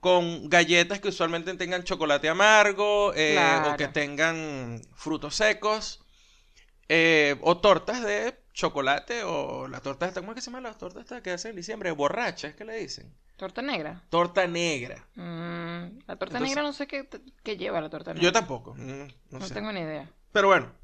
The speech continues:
Speaker 1: el tip cervecero, muchachos, es que entonces, si les provoca comer dulce, o
Speaker 2: Está
Speaker 1: les,
Speaker 2: bien.
Speaker 1: y toma-,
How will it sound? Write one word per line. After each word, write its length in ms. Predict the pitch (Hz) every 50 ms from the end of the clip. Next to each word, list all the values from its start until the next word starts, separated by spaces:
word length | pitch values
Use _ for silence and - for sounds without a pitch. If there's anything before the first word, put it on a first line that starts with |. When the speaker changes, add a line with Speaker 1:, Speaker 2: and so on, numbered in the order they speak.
| - - - _ _ _ _ _ - - _ _ _ -
Speaker 1:
el 220 | 185 208 202 202
tip 180 | - 269 254 -
cervecero, 500 | - - 175 160 170 170 - 185 147 135
muchachos, 440 | 139 139 - 147 127 120 - 120 127
es 80 | 123 -
que 180 | - 151 127
entonces, 500 | 151 151 - 139 123 131 131 127 - - - - - - - -
si 140 | - - 147
les 120 | 143 139
provoca 440 | - 139 131 131 135 135 - 147 151
comer 340 | - 175 156 139 135 131 131
dulce, 460 | 139 208 233 156 117 - - - - - _ _ _ _ - - - _ _ _ _ _ _ _ _ _ _ _ _ _ _ _ _ -
o 80 | - 139
Speaker 2:
Está 160 | 135 165 196
Speaker 1:
les, 20 |
Speaker 2:
bien. 280 | 190 208 214 202 180 156
Speaker 1:
y 40 | 139
toma-, 360 | - 147 135 131 127 - -